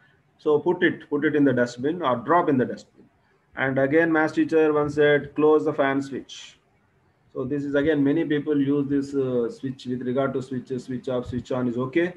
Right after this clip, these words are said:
but closing the switch or open the switch, that kind of thing is wrong.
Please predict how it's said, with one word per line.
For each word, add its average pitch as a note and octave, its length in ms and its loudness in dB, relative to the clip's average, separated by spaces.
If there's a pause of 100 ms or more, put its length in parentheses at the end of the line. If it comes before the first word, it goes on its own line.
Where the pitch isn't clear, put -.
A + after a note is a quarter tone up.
(320)
but B2+ 340 -8
closing C#3 360 2
the C3+ 80 2
switch C3 280 -6
or B2 140 0
open B2+ 240 -2
the B2 100 -4
switch, A#2 260 -8
that A#2 180 -8
kind A2+ 180 -4
of G#2+ 100 -10
thing A2+ 200 -18
is C3+ 200 -16
wrong. - 120 -18